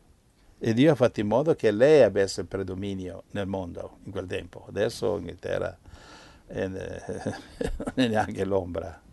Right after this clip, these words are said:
di quello. Per tutta la storia mondiale è sempre stato così.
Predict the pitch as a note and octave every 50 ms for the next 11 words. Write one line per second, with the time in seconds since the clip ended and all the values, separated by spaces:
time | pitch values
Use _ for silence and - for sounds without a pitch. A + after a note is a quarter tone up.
0 | - _ - - - - _ _ - - F2 E2 - - - E2+ F2 - - -
1 | - _ _ _ _ _ - - - - _ - - - _ _ _ _ _ -
2 | - A2+ G2+ F#2+ D3+ D3 C#3+ C3 A#2 G2+ - - C3 C3 B2 A#2 A#2+ B2 A#2+ A2+
3 | A#2 B2 C3+ D3+ D#3 D3 A#2 - - A2+ G#2 F#2+ E2+ G#2 G#2 G2 G2+ F#2 F#2 F#2
4 | F#2 G2 F2+